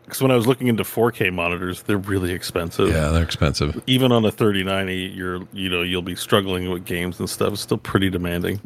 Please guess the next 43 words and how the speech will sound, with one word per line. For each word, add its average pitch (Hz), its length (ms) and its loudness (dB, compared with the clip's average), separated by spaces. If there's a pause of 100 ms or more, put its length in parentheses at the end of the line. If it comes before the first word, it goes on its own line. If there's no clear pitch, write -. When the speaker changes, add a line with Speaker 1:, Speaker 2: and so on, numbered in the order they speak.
(100)
Speaker 2:
Yeah. - 80 0
Speaker 1:
I - 40 6
may 208 140 6
do 120 160 6
it 101 60 8
at 95 100 2
some 92 220 -2
point, 95 300 -2
though, 95 180 -2
because, 92 640 -4 (880)
because, 95 360 0
uh, 87 180 0
Phantom 101 380 2
Liberty 117 520 2
is 104 160 -8
coming 117 280 2
out 127 200 2 (380)
Speaker 2:
Oh, 104 180 -2
yeah. 107 420 4
Speaker 1:
in 107 80 -6
September. 139 640 0 (220)
Speaker 2:
Yeah. 104 180 -2 (340)
Speaker 1:
And, 101 640 0 (120)
um, 104 520 2 (680)
what 110 200 4
I'd 104 140 4
ideally 110 420 2
like 104 240 2
to - 80 -14
do 104 300 4
is 90 100 -4
once 92 320 -4
Luke 101 240 -4
Ross, 95 500 2
the 90 280 -6
maker 92 320 0
of 90 80 0
the 90 80 -6
V 95 180 2
R 101 140 6
mod, 92 260 0
gets - 240 -6
that, 87 220 -4